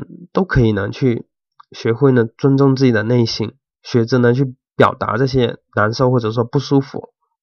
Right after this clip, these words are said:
呃，我曾经呢，就在高中的时候嘛，有一个同学呢，他呢很好玩，知道吗？就他很喜欢撩我，或者说没事的时候动一下，用笔呢戳我一下，然后说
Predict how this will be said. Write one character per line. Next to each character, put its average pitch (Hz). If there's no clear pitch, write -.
呃， 131
我 117
曾 123
经 160
呢， 151
就 151
在 131
高 143
中 165
的 170
时 123
候 113
嘛， 104
有 117
一 -
个 -
同 123
学 123
呢， 113
他 147
呢 143
很 117
好 170
玩， 101
知 117
道 120
吗？ 117
就 -
他 151
很 123
喜 123
欢 123
撩 107
我， 127
或 131
者 120
说 127
没 120
事 156
的 147
时 139
候 139
动 156
一 143
下， 139
用 147
笔 127
呢 113
戳 135
我 123
一 -
下， 120
然 135
后 -
说 180